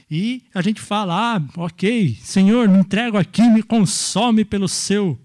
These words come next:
Santo Espírito. Parece uma palavra meio, um linguajar meio pentecostal, mas é isso mesmo. Nós temos que nos deixar consumir pela ação do Espírito Santo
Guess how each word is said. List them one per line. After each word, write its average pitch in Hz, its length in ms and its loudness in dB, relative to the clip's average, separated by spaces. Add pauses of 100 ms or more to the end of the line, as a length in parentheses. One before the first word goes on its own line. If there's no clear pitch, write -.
(240)
Santo 190 380 -2
Espírito. 156 640 0
Parece 180 300 -2
uma 226 100 0
palavra 208 500 -2
meio, 190 320 2
um 156 500 0
linguajar 165 460 0
meio 175 140 2
pentecostal, 180 1000 -4
mas 208 220 -2
é 240 60 -10
isso 233 200 -8
mesmo. 180 420 -6 (480)
Nós 190 240 -4
temos 226 260 -2
que 220 100 -6
nos 220 200 0
deixar 196 560 -2
consumir 196 600 -2
pela 196 220 -10
ação 180 260 -2
do 175 80 -2
Espírito 175 460 -8
Santo 160 400 -4